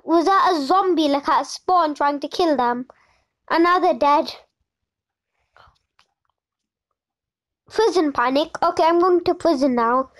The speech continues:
So now I'm gonna be an inmate. I, okay, then I'm getting arrested. I think something bad will happen. Look, these are all the prisoners that have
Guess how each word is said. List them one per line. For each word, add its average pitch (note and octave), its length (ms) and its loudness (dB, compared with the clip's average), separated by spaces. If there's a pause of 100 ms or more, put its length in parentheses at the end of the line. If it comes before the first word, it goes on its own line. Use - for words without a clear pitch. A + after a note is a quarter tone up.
(260)
So - 260 0
now D#4+ 240 2
I'm D#4+ 140 0
gonna E4 220 2
be D4+ 280 -2 (140)
an C#4 180 0
inmate. C#4 720 0 (720)
I, F#4 140 0 (560)
okay, D#4+ 480 2
then D4 220 0
I'm D4+ 180 -2
getting F4 340 0
arrested. D4 840 -2 (3250)
I D4 100 -4
think E4 260 -4
something D4+ 440 0
bad B3 220 0
will A#3+ 160 0
happen. C4+ 420 -4 (1800)
Look, C#4+ 200 -4
these F4+ 300 2
are F#4+ 120 2
all F4+ 200 2
the E4 120 0
prisoners D4+ 640 0
that C4+ 160 0
have D4 320 -2